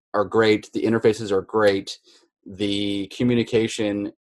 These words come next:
will only happen, or the system will only be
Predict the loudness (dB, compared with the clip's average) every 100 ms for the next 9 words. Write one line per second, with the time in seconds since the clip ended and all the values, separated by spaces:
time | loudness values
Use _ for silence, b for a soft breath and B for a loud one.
0 | _ _ _ _ _ _ _ -8 -6 -2
1 | -2 -2 -2 -2 0 -2 -4 2 2 2
2 | -2 -4 0 0 2 2 2 2 2